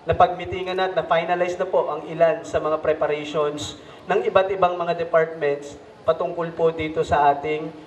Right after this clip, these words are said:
paghahanda sa Quezon Day. Um, gusto ko lang din pong batiin ang, ah, Provincial Information Office sa pangunguna po ni Miss Janet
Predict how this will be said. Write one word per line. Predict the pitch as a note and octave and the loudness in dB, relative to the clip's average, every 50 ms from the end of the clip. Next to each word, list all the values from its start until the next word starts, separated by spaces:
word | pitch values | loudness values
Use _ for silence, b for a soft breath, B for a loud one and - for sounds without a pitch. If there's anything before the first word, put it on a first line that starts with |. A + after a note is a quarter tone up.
| B B B - - | B B B 2 4
paghahanda | F3 F3 F3+ F3 F3 F3 E3 - D#3+ D3+ D3+ - - | 4 4 4 0 0 0 0 0 2 0 0 0 -4
sa | - D3+ - | -8 -6 -4
Quezon | D3+ C#3 C3 C3 C3+ C3 | -2 -2 -2 -2 -4 -6
Day. | - C3 B2 B2 A#2+ A#2 - - - - - - - - - - - B B B B B B B | -4 -4 -4 -4 -6 -8 -10 -14 -16 -20 -20 -20 -20 -20 -20 -20 -20 B B B B B B B
Um, | B B G3+ G#3 G#3+ G#3+ G#3+ G#3+ | B B 4 6 4 2 0 -6
gusto | G#3 G#3+ G#3+ - B3 | -10 -8 -4 -2 0
ko | - A#3+ | 2 4
lang | A#3+ A#3 A#3 A3+ | 4 4 2 0
din | A3 G#3 A3 A3 | -2 -2 -2 0
pong | A#3 A3+ A3 A3 | 2 2 2 4
batiin | G#3 G3 G3 G#3+ G#3+ G#3 G3+ G3 F#3+ F#3+ F#3 F3 | 2 2 2 0 -2 0 0 0 0 0 -2 -2
ang, | E3 | 0
ah, | F3 F3 F3 E3 E3 | 2 2 2 2 0
Provincial | - F#3 E3+ E3 E3+ F3 F3 F3 F3 F3 E3+ D#3+ E3 D#3+ | -2 -4 -6 -6 -6 -8 -8 -4 0 4 4 4 4 2
Information | E3 - - E3+ D#3+ D#3+ E3 E3 D#3+ D#3+ E3+ D#3+ D#3+ | -2 -2 2 2 2 2 0 -4 -6 -4 -4 -4 0
Office | E3 D#3 D#3 D3+ - D#3 C#3 C#3 C#3 - | 2 2 0 0 -2 -6 -8 -6 -4 -2
sa | D#3+ | 0
pangunguna | - D#3+ D#3 D#3 D#3+ D#3+ E3 E3 D#3+ D#3+ | 2 2 2 2 2 -2 -2 0 0 0
po | D#3 D#3+ E3 D#3+ D#3 | 2 2 2 2 2
ni | D#3+ | 0
Miss | D#3 D3+ D#3 D3+ - | -4 -6 -6 -8 -6
Janet | - E3 G3+ A3 A3 G#3+ G3 F#3 F#3 F#3 F#3 | 2 6 6 6 6 6 2 0 -2 -2 -4